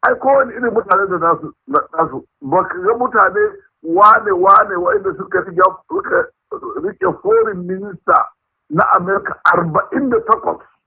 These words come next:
suka zauna suka rubuta wasiƙa ɗaya suka sa hannu.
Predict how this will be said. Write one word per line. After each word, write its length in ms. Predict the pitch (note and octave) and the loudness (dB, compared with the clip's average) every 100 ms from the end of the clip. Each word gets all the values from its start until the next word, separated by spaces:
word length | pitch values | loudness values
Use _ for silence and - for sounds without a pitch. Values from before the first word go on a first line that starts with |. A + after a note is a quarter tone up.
| _ _ - | _ _ -8
suka 300 | A3 A#3 F#3+ | -4 0 0
zauna 340 | E3+ A3 A3 F#3 E3+ | 2 2 2 2 0
suka 160 | - F#3+ | -2 0
rubuta 240 | F3+ E3+ F#3 | 0 0 0
wasiƙa 520 | F3+ E3+ G#3 - - - | -2 -4 -8 -2 -2 0
ɗaya 200 | - - | 0 0
suka 220 | - - E3+ | -2 -6 0
sa 240 | E3+ - | 0 0
hannu. 260 | B3 C3 | -6 -12